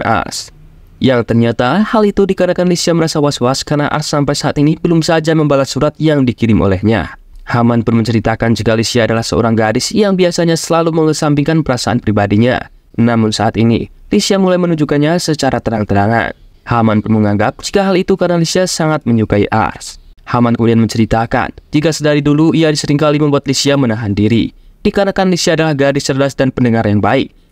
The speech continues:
Haman jadi kurang memperhatikannya karena merasa jika Lisia akan baik-baik saja dengan kemampuannya tersebut. Bahkan,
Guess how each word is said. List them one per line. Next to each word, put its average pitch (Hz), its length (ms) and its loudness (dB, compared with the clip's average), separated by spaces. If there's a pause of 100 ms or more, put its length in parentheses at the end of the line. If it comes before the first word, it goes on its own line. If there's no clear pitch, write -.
Haman 127 240 2
jadi 117 320 2
kurang 156 320 0
memperhatikannya 117 960 -2 (300)
karena 127 160 0
merasa 113 560 -2 (160)
jika - 240 0
Lisia 202 400 0
akan 170 160 -2
baik-baik 147 320 0
saja 156 400 0
dengan 156 400 2
kemampuannya 117 480 0
tersebut. 104 560 0 (260)
Bahkan, 107 540 -2